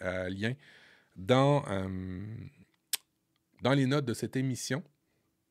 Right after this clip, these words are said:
dans les descriptions de cette émission. Euh, est-ce que j'avais, oui, j'avais une dernière application à vous montrer, euh, qui est totalement gratuite, elle aussi, avant de terminer, je ne vais pas l'oublier.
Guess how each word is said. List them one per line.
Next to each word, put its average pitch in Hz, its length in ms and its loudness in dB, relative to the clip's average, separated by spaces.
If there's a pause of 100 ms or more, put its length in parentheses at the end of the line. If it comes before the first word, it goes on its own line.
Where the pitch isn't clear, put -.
(800)
dans 98 140 -4
les 98 160 -4
descriptions 127 480 -6
de 120 80 -4
cette - 220 -8
émission. 104 300 -6 (920)
Euh, 123 300 6
est-ce 143 180 2
que 208 100 2
j'avais, 147 320 4
oui, 190 680 6
j'avais 123 320 6
une 127 200 2
dernière 180 460 2
application 143 720 0
à 123 80 4
vous 107 160 -2
montrer, 135 680 2 (420)
euh, 98 260 -4
qui - 220 -4
est 101 120 -2
totalement 202 440 2
gratuite, 117 540 -2 (240)
elle 101 140 0
aussi, 123 400 -6 (280)
avant 113 220 -2
de 147 80 -4
terminer, 120 480 -4
je 101 80 -10
ne 95 60 -10
vais 98 100 -4
pas - 120 -6
l'oublier. 120 520 -6